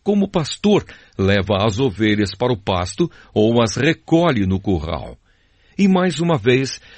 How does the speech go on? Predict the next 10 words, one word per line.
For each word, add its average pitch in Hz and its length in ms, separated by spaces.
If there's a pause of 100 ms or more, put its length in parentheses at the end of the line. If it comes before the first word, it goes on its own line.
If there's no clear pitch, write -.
as 107 220
cidades 113 580
do 101 120
país 101 400
ficarão 104 400
movimentadas 113 1120 (180)
e 170 140
cheias 139 560
de 90 140
gente. 78 480